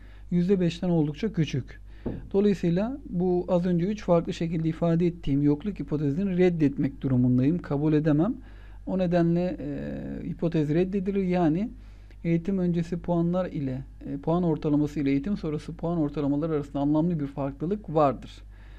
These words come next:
Bunu şuradan da söyleyebiliriz. Biz eğitim sonrası puanların daha yüksek olduğunu zaten ben tanımlayıcı istatistiklerden görüyorum. O halde eğitim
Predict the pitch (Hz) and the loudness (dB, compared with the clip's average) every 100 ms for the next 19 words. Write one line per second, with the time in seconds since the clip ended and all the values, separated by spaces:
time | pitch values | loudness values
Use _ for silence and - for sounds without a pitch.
0 | - - - - 160 202 226 185 175 160 | -18 -18 -20 -4 0 0 0 -2 2 2
1 | 143 147 139 135 135 135 190 240 - - | 0 0 0 0 -4 -4 -6 -8 -14 -18
2 | - - - 185 180 180 170 160 202 - | -18 -16 -4 -2 -2 -2 -2 0 -2 -2
3 | 165 160 165 170 165 165 165 160 156 185 | -4 -4 -6 -2 0 2 0 0 0 0
4 | 170 - 156 151 143 143 139 139 151 139 | -2 -4 -4 -2 0 2 2 2 0 2
5 | 135 135 139 139 151 151 151 151 151 - | 0 2 0 0 0 2 2 2 -2 -4
6 | 139 151 131 135 185 175 156 139 135 135 | -8 -8 -6 -4 -2 -2 -2 0 -2 0
7 | 214 180 139 170 233 - - - - 170 | 2 2 2 0 -6 -10 -18 -20 -6 -2
8 | 185 180 180 220 | -2 -2 -2 -2